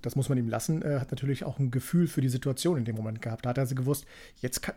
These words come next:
muss ich mir sie packen“, gerade wo sie so, ich sag mal, ein bisschen getrennt sind, dann hat man noch ein bisschen mehr Einfluss gerade auf den Dominik, weil er ja auch wusste, dass er eher gegen ihn ist und alles. Deswegen, das war auch taktisch,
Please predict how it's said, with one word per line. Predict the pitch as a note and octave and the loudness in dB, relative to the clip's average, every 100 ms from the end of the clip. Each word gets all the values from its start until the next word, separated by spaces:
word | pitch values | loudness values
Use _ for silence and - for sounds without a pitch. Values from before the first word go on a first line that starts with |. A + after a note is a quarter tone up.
| - | 0
muss | C3+ C#3+ | 0 2
ich | B2+ | 4
mir | C#3 | 4
sie | B2 B2 | 4 0
packen“, | - C3 F#3+ C#3 | -4 -2 0 2
gerade | B2+ C3+ | 2 2
wo | C3+ | 2
sie | B2 | 2
so, | B2+ B2+ - | 2 2 0
ich | C3 | -4
sag | C3 B2+ | -2 0
mal, | B2+ | 0
ein | A#2+ | -2
bisschen | B2 C3 | 0 0
getrennt | B2 - C3 D#3 | -2 0 0 2
sind, | F3+ F3 - - - | 0 -2 -4 -18 -14
dann | - A#2+ | -2 0
hat | - | 0
man | D3 | 0
noch | C#3 | 2
ein | C3 | 2
bisschen | C3 C#3 | 2 4
mehr | B2+ | 4
Einfluss | C#3 C#3+ C#3+ - | 2 0 0 -2
gerade | C3+ | -2
auf | C#3 C3 | 0 0
den | B2+ | 2
Dominik, | C#3+ C#3 A#2 B2 | 2 2 0 -2
weil | A#2 | 0
er | |
ja | A#2 | 0
auch | A#2+ - | 0 2
wusste, | C#3 - A#2+ | 0 0 -4
dass | A2 - | -4 -4
er | B2 - | -4 -2
eher | C3 A#2+ | 0 2
gegen | C3 C#3 C3 | 2 2 2
ihn | B2+ | 0
ist | B2 C3 D3 | -2 -4 -4
und | C#3+ | -4
alles. | C#3 - - - - - - - | -4 -6 -12 -20 -20 -20 -20 -8
Deswegen, | C3+ D3+ D3+ | -4 -4 -4
das | B2+ | 0
war | D#3 | 0
auch | - | 0
taktisch, | E3 - C#3 | -4 -2 -6